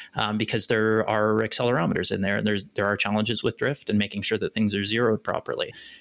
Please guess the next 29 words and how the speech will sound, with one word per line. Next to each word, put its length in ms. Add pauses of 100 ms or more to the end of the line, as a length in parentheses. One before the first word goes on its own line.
(200)
And 500
even 500
one 160
of 80
the, 500 (300)
the 80
initial 260
members 320
of 80
Four 240
Eyes 320
was, 320
uh, 600 (260)
he 180
was 120
the 80
inventor 320
of 140
the, 220
the 100
foot 200
pod, 400 (120)
um, 320
the 120
running 160
foot 220
pod, 240
Ken 160
Fife. 400